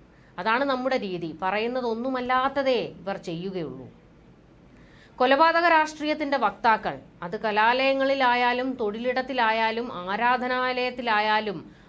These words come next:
ആശുപത്രിയിലായാലും നടത്താൻ മടിയില്ലാത്തവർ ഇതും ചെയ്യും, ഇതിനപ്പുറവും ചെയ്യും. സഖാക്കൾക്ക് നോവും. കാരണം സ്നേഹം, കരുണ, സഹജീവി സ്നേഹം, വാത്സല്യം എന്നിവയിൽ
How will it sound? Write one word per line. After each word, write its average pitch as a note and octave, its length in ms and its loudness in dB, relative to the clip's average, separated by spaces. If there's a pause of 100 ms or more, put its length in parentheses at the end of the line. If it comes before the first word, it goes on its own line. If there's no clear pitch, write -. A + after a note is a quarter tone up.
ആശുപത്രിയിലായാലും A#3 1160 0
നടത്താൻ A3 520 -2
മടിയില്ലാത്തവർ G#3 840 -2 (100)
ഇതും C4 360 -2
ചെയ്യും, A3 500 -2 (220)
ഇതിനപ്പുറവും G#3 720 -4
ചെയ്യും. B2 460 -12 (920)
സഖാക്കൾക്ക് D#4+ 640 2
നോവും. B3 360 2 (400)
കാരണം C#4+ 420 4
സ്നേഹം, C#4 540 -2
കരുണ, C4 360 2
സഹജീവി B3+ 600 -4
സ്നേഹം, A#3 500 -4
വാത്സല്യം A#3 840 -2 (120)
എന്നിവയിൽ A3 600 -2